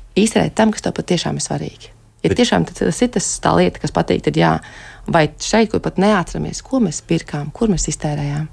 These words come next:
Speaker 2: Bet te atkal, nu, varbūt, ka tas tiešām padara to cilvēku laimīgāku, ka tas, tas topiņš ir nopirkts, nu, kādai dāmai.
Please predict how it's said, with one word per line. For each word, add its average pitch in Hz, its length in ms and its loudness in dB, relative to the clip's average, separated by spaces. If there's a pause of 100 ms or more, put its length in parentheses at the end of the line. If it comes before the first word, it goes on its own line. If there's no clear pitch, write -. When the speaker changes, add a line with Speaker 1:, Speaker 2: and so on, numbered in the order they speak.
Speaker 2:
Bet 85 320 0
te 104 80 6 (220)
atkal, 101 420 2
nu, 87 220 -2
varbūt, 82 320 -4
ka - 80 -10
tas 90 180 -8
tiešām 85 320 -2
padara - 240 -2
to 67 80 -6
cilvēku 73 400 0
laimīgāku, 69 460 -2
ka - 80 -10
tas, 62 160 -10
tas - 180 -10
topiņš 73 380 -4
ir 67 80 -4
nopirkts, - 360 -8
nu, 69 200 -6 (100)
kādai 69 240 -2
dāmai. 71 320 0